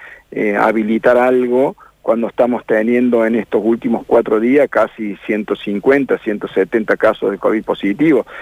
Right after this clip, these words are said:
Y si nosotros no paramos la circulación y no paramos la habilitación de cosas, vamos a tener seguramente rebrotes mucho más importantes.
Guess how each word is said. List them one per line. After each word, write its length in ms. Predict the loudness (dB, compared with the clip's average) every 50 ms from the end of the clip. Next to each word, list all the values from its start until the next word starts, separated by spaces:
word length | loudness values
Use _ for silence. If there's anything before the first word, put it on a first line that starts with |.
| -20 -10 -8
Y 100 | -8 -4
si 140 | -2 0 2
nosotros 340 | 2 2 2 2 2 2
no 100 | 2 0
paramos 400 | 2 2 2 2 2 0 0 -2
la 60 | -4 -4
circulación 720 | -4 -8 -8 -6 -2 0 2 2 0 0 0 0 0 0
y 60 | 0
no 100 | -2 0
paramos 580 | 2 2 2 4 4 2 2 0 -4 -8 -10 -16 _ -20 -20 -20 -20 -20 -20 -20 _ _ -2
la 140 | 2 2
habilitación 640 | 2 2 2 0 0 2 0 0 0 0 -2 -2 0
de 100 | -2 0
cosas, 480 | 2 2 2 2 2 0 0 0 0 0
vamos 260 | -2 -4 -4 -4 -4
a 100 | -4 -2
tener 380 | 0 0 0 2 2 0 0 0
seguramente 920 | 0 0 2 2 2 2 2 2 0 0 0 0 2 2 4 4 4 2
rebrotes 500 | 2 2 0 2 2 2 0 -2 -2 -4
mucho 260 | -4 -4 -4 -2 -2 -2
más 200 | -2 0 -2 -2
importantes. 760 | -2 0 0 0 0 2 2 2 2 2 0 -2 -4 -6